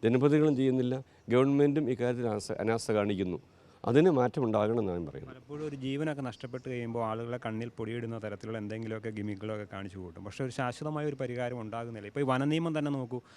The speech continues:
Speaker 2: വനങ്ങൾ, വനത്തിൻ്റെ സംരക്ഷണത്തിനും മൃഗങ്ങളുടെ സംരക്ഷണത്തിനുമൊക്കെ നാം നടപടികൾ ക-, വളരെ, ആ, ഫാസ്റ്റായിട്ടാണ് നടക്കുന്നത്. പക്ഷേ ജനങ്ങളുടെ ഒരു ജീവൻ സംരക്ഷണത്തിൻ്റെ കാര്യത്തിനകത്ത് ഈ ഒരു സ്പീഡോ വേഗതയോ ഒന്നും കാണുന്നുമില്ല.
Speaker 1: അത് നമുക്ക് ഈ,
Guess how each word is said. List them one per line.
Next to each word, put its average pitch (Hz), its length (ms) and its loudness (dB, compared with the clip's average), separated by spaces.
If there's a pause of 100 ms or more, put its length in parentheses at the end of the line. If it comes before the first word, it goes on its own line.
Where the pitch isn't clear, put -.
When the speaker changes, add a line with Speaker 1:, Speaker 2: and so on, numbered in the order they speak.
(200)
Speaker 2:
വനങ്ങൾ, 143 560 -4
വനത്തിൻ്റെ 151 420 -4
സംരക്ഷണത്തിനും 156 580 -6
മൃഗങ്ങളുടെ 139 400 -2
സംരക്ഷണത്തിനുമൊക്കെ 139 800 -8
നാം 131 220 -8 (100)
നടപടികൾ 123 500 -4
ക-, - 160 -18 (120)
വളരെ, 117 420 -4 (280)
ആ, 113 120 -6
ഫാസ്റ്റായിട്ടാണ് 110 640 -6
നടക്കുന്നത്. 92 340 -12
പക്ഷേ 113 220 -10 (220)
ജനങ്ങളുടെ 160 380 -4
ഒരു 165 260 -6
ജീവൻ 135 360 -6
സംരക്ഷണത്തിൻ്റെ 123 640 -10
കാര്യത്തിനകത്ത് 113 520 -10 (280)
ഈ 127 60 -6
ഒരു 131 180 -2
സ്പീഡോ 123 480 -8
വേഗതയോ 113 460 -6
ഒന്നും 113 220 -10
കാണുന്നുമില്ല. 107 560 -12
Speaker 1:
അത് 107 180 2
നമുക്ക് 113 260 4
ഈ, 107 360 6